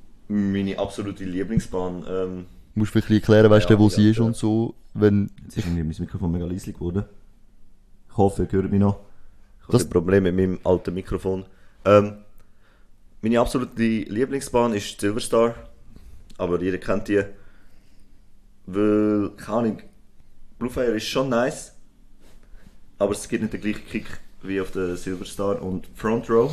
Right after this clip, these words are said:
Speaker 1: also die erste Reihe bei der Silverstar, ist besser als die von der Bluefire. Weil ich bei beiden testen, weil es recht wenig, ähm, Leute gehabt hat, haben wir auch nur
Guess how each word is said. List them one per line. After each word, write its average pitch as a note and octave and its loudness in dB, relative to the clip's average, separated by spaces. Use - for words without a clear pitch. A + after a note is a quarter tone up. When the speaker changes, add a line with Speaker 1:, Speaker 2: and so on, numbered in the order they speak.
Speaker 1:
also G2+ -8
die F#2+ -4
erste G#2+ -4
Reihe A2 -2
bei G#2 -8
der G2+ -6
Silverstar, G2+ -6
ist - -12
besser - -8
als F#2 -6
die G2 -8
von F#2 -10
der F#2 -4
Bluefire. G2+ -4
Weil F#2+ 4
ich - 2
bei F#2+ 0
beiden F#2+ 2
testen, F#2 2
weil F2 -2
es F2+ 0
recht F#2 -2
wenig, F#2 2
ähm, F2 0
Leute B2+ 0
gehabt B2+ -2
hat, - -14
haben F#2 -2
wir F#2 -2
auch F2+ -2
nur A2 0